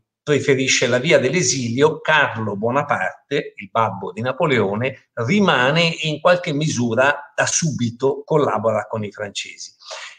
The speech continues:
Eh, quindi Napoleone è il figlio di un nobilotto dell'isola che ha collaborato con i francesi, che in ragione di questo ottiene che i propri figli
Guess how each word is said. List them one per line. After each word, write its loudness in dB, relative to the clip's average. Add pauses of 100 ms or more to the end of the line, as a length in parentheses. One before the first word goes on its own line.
(200)
Eh, 4
quindi -2
Napoleone 4
è -2
il 0
figlio -2 (140)
di -4
un 2
nobilotto 2
dell'isola -2
che 0
ha -2
collaborato 4
con -6
i -8
francesi, -2
che -4
in 0
ragione 2
di -8
questo 0
ottiene 2
che -4
i -4
propri 0
figli -4